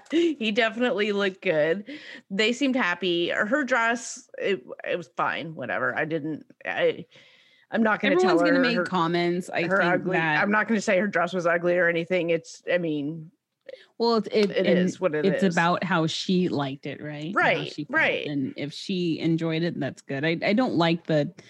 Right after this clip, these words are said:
Speaker 2: I don't like dress ba-, dress bashing
Speaker 1: Exactly.
Speaker 2: and all that because everyone's styles are so different. I want a
Speaker 1: And
Speaker 2: black wedding dress, and you
Speaker 1: Right.
Speaker 2: can't tell me anything about that.
Speaker 1: Yeah.
Speaker 2: <laughs>
Speaker 1: Y-, you know,
Speaker 2: So
Speaker 1: it, it's to have a black
Speaker 2: I'd be like,
Speaker 1: wedding
Speaker 2: "Are you
Speaker 1: dress.
Speaker 2: going
Speaker 1: Do
Speaker 2: to a
Speaker 1: what you want.
Speaker 2: wedding or,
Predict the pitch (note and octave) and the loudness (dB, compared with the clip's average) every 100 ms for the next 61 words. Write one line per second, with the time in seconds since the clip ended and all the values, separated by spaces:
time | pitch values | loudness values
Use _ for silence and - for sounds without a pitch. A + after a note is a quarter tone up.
0 | - - - G3+ A3 G#3 F#3+ E3 D3 D3+ | -20 -20 -6 0 2 2 2 2 0 -2
1 | - - - E3 E3+ F3 F3 - E3+ D#3 | -2 -2 -2 -4 0 0 0 -2 2 2
2 | E3 A#3+ E3 D3+ D3 C#3+ - E3 D#3 D3 | 2 2 4 4 4 2 2 2 2 2
3 | D3 D3+ D3 - E3 C#3+ D#3 D3 D3+ - | 0 0 0 -2 -6 -6 -4 -4 -6 -4
4 | F3 E3+ F3 E3 D#3 - D#3+ C#3+ D3+ D3+ | -2 2 2 2 0 -2 -4 -2 -2 -4
5 | D#3 D3+ D#3 D3+ E3 D3+ D#3 D#3+ E3+ F3 | -4 -4 -4 -4 -4 -4 -2 0 0 0
6 | D3+ C3+ - C#3+ D3 D#3 D#3+ E3+ F#3+ - | -4 -10 -10 -4 0 0 0 -2 -4 -2
7 | D3+ D3 F#3 C#3 A#2 F#3 G3+ D#3+ C#3 C#3 | 0 2 2 0 -2 -2 0 0 -2 -4
8 | C3 C3+ - - - - - _ _ _ | -8 -10 -10 -12 -14 -16 -18 _ _ _
9 | F#4+ C5 - E3 - _ _ - - G4 | -4 -2 -2 -10 -12 _ _ -8 2 4
10 | - F4 D#4+ D#4 C4 B3+ B3+ A#3+ C#4 G4 | 6 4 4 2 2 4 4 6 4 4
11 | D4+ G#3+ B3 - - C4+ A#3+ F4+ A#4+ A#3+ | 2 2 -2 -2 -2 0 2 2 2 4
12 | - C4+ G3 D#4 D#4+ F4 F#4 F4+ F#4 D4+ | 4 4 4 4 4 6 4 4 4 2
13 | G#3 A3 B3+ F4+ A4 A4+ - C#4 C#4 | 4 2 4 2 0 -6 -2 0 0